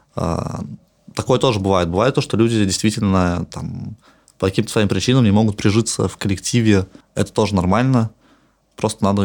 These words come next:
иметь возможность, допустим, перевести его в другую, там, команду или каким-то образом еще решить этот вопрос. Вот. Э, но бывают и крайние случаи, когда человек действительно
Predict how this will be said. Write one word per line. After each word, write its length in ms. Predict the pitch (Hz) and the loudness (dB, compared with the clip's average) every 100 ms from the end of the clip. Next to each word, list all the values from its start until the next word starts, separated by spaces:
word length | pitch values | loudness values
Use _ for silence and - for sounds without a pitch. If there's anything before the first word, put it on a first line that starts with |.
| 98 | 2
иметь 320 | 98 104 - 101 | 2 2 0 -4
возможность, 800 | 92 90 98 107 101 - - - | -2 0 2 2 0 -2 -6 -4
допустим, 420 | 92 95 101 95 | -2 -2 -2 -2
перевести 420 | 101 95 - - | 0 -2 -2 -2
его 120 | 95 | -2
в 40 | 85 | -2
другую, 380 | - 85 135 | -6 -2 -2
там, 140 | 135 120 | 0 -2
команду 480 | - 110 110 104 95 | 2 2 2 2 0
или 180 | 90 | 0
каким-то 460 | 87 - - 92 101 | -4 -8 -6 -2 0
образом 300 | 101 95 90 | 0 0 -2
еще 220 | 82 92 | 0 0
решить 260 | 90 - 87 | 0 -2 -4
этот 140 | - | -6
вопрос. 360 | 85 87 85 - _ | -4 -2 -2 -4 _
Вот. 340 | 95 85 82 - | -2 -2 -2 -6
Э, 260 | 87 85 - _ - | -6 -6 -8 _ -2
но 200 | 110 107 | 2 2
бывают 400 | 95 101 120 120 | 2 2 2 0
и 60 | 101 | 0
крайние 340 | 113 147 156 | 0 2 2
случаи, 360 | 156 160 147 120 | 2 -2 2 2
когда 120 | 104 | 2
человек 300 | - 107 98 | 2 0 0
действительно 680 | 92 104 - 92 87 85 | -2 -6 -4 -2 -2 -4